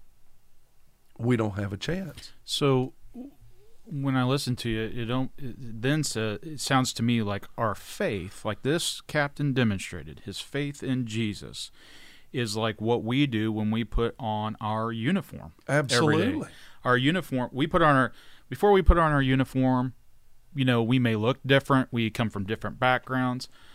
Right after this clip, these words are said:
Speaker 2: Uh, that's what I was saying earlier, right? It doesn't matter what you look like, right?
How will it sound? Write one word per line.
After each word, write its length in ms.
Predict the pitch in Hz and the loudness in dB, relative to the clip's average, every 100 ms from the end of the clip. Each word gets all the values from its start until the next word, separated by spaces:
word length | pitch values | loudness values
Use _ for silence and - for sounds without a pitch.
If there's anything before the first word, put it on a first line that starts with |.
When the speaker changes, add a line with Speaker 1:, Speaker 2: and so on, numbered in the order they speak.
| - - | -20 -10
Speaker 2:
Uh, 260 | 107 101 101 | -6 -4 -2
that's 220 | 127 - | -4 2
what 80 | 175 | 2
I 40 | |
was 120 | 117 | 2
saying 220 | - 117 | 0 0
earlier, 400 | 107 120 104 85 | 2 0 0 -4
right? 160 | 92 127 | -2 0
It 80 | 139 | 0
doesn't 240 | 139 135 | 0 2
matter 400 | 120 127 135 135 - - - - | 2 4 2 0 -4 -20 -18 -4
what 260 | 104 113 175 | -2 2 4
you 80 | |
look 260 | 156 123 - | 4 4 2
like, 420 | 110 107 110 - - - - - - | -2 -2 -2 -8 -16 -20 -20 -20 -10
right? 280 | 104 120 143 | -2 0 0